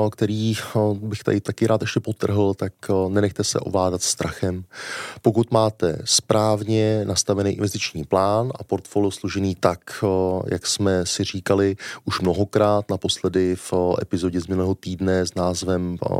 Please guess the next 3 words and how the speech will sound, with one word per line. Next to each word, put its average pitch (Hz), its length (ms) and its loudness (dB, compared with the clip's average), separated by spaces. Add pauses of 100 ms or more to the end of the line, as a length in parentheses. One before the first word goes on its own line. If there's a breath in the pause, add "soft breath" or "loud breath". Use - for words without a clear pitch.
(280)
Trump, 92 500 -2 (420 loud breath)
cla 90 460 4 (880 loud breath)
a - 40 2